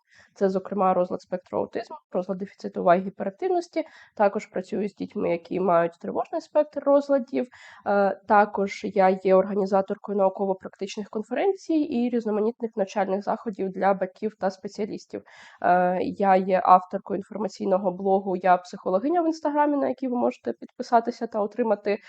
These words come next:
доволі багато корисної інформації. Е,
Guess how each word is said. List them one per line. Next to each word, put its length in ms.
доволі 320
багато 380
корисної 420
інформації. 920
Е, 380